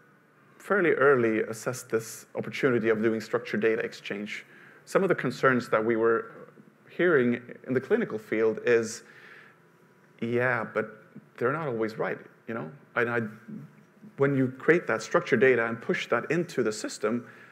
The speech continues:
it's gonna be there forever, true or false.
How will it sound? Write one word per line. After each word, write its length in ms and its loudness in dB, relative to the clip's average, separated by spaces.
it's 100 -6
gonna 140 -2
be 120 0
there 160 2
forever, 520 -2
true 200 0
or 100 4
false. 480 -6